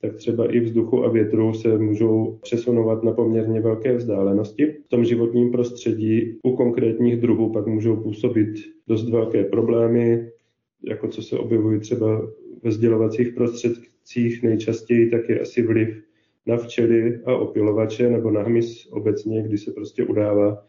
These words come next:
že v posledních třeba padesáti letech došlo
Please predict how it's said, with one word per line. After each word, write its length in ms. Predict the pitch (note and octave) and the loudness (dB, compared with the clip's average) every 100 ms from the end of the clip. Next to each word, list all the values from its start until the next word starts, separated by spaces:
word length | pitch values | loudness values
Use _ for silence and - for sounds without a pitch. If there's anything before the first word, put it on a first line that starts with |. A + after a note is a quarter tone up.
| - | -10
že 300 | - G#2 G2+ | -2 2 2
v 80 | - | 0
posledních 580 | - - A2 G#2+ G#2 | -8 -2 0 2 2
třeba 260 | - - G#2+ | -2 -4 -2
padesáti 580 | A2 G#2+ G#2 G#2+ G2+ A2+ | 2 0 2 0 0 0
letech 440 | G#2 G#2 G#2+ - - - | 0 2 0 -2 -12 -2
došlo 720 | A#2+ A#2 A#2 A2+ A2 A#2+ - | -2 2 2 4 2 0 -4